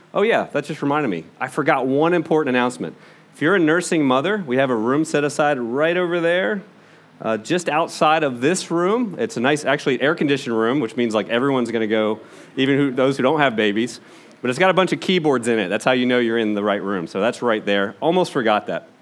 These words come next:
So now, where have we been as a church from the pulpit? If you're new, uh, you've missed a few weeks as we started a new sermon series back in August called Plotting a Course,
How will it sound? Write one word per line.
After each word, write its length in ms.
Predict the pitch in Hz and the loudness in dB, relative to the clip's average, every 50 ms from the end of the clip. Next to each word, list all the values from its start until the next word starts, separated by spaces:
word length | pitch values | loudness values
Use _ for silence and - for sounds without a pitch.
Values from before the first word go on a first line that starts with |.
| _ _ _ - _ _ _ _ - - - - - - - - | _ _ _ -20 _ _ _ _ -20 -20 -20 -20 -20 -20 -20 -14
So 120 | - - 175 | -2 0 2
now, 340 | 214 262 269 254 202 160 | 4 4 4 4 2 2
where 360 | 151 147 151 208 277 302 294 277 | 0 0 2 4 4 4 4 2
have 60 | 233 | 0
we 160 | 233 220 196 | 0 0 0
been 400 | 165 139 156 151 147 147 139 139 | 2 2 4 4 4 4 2 2
as 260 | 123 127 135 143 135 | 2 2 2 2 2
a 60 | 156 | -2
church 340 | 139 - - 147 131 131 127 | -4 0 0 0 0 0 -2
from 560 | - - - 131 123 120 120 120 117 120 - | -6 -4 0 2 2 4 2 2 0 -2 -2
the 100 | 113 117 | -2 -4
pulpit? 400 | 113 - 135 127 117 - - - | -2 0 -2 -2 -2 -2 -4 -4
If 140 | 120 131 131 | -4 -4 0
you're 140 | 165 165 160 | 0 2 2
new, 400 | 165 170 170 175 175 180 180 175 - - - - - - - | 2 2 2 2 2 2 0 -2 -8 -20 -20 -20 -20 -12 -2
uh, 140 | 120 117 117 | 0 2 4
you've 240 | 120 123 127 127 123 | 4 4 2 0 0
missed 400 | 131 135 147 165 185 180 - - | 2 2 4 4 2 0 -4 -4
a 140 | - 127 - | -4 -6 -6
few 320 | - - 165 170 190 208 | -4 -6 -4 -2 0 0
weeks 420 | 202 175 139 127 131 135 131 - | 2 2 2 2 0 -2 -4 -4
as 260 | - 123 120 123 113 123 | 0 0 0 0 0 0
we 140 | 131 151 | -2 -2
started 480 | 170 - - - 185 175 165 151 147 127 | -2 -2 -2 0 0 2 2 2 2 2
a 160 | 135 131 131 | 2 2 2
new 380 | 123 123 123 135 151 180 208 208 | 2 0 2 2 0 0 0 -2
sermon 440 | - - - 196 214 233 226 190 160 | -4 -4 -4 -2 -2 0 0 0 -2
series 600 | - - - 127 120 113 113 113 113 113 - - - - - - - - | -2 -2 -2 0 0 0 0 0 -2 -4 -6 -14 -20 -20 -20 -20 -10 0
back 260 | - 143 143 170 - - | 0 2 2 2 2 0
in 120 | 208 202 | 0 0
August 640 | 151 151 156 165 151 123 120 123 120 - - - - | 2 2 2 2 4 2 0 0 0 -6 -10 -12 -6
called 360 | - 139 127 123 123 107 - | -2 0 0 0 0 -2 -4
Plotting 600 | - - - 147 143 156 170 170 180 180 175 175 | -12 -4 -2 0 2 2 2 2 2 2 2 0
a 100 | - 135 | -2 -4
Course, 600 | 123 - - - 135 107 90 - - - - - | -6 -6 -4 -2 -2 -2 -2 -6 -10 -14 -16 -16